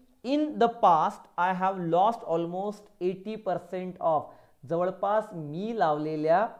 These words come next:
शुगरकेनपैकी, मी लावलेल्या ऊसांच्या शेतीमध्ये, यील्ड म्हणजे जे काही पीक आपण घेतो, तर मी लावलेल्या शुगरकेनमध्ये, मी लावलेल्या ऊसांपैकी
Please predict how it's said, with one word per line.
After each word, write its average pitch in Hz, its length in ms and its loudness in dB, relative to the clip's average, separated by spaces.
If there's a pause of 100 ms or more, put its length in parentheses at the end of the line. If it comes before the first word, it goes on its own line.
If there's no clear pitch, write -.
(500)
शुगरकेनपैकी, 220 1120 0
मी 190 200 -6
लावलेल्या 190 340 2
ऊसांच्या 190 720 -2
शेतीमध्ये, 160 760 -4 (680)
यील्ड 254 320 0
म्हणजे 175 220 -4
जे 180 140 -2
काही 202 140 0
पीक 220 380 -4
आपण 170 300 0
घेतो, 165 480 -4 (300)
तर 226 140 4
मी 233 280 -2
लावलेल्या 233 460 6
शुगरकेनमध्ये, 190 880 -2
मी 208 180 -6
लावलेल्या 196 320 2
ऊसांपैकी 180 840 -6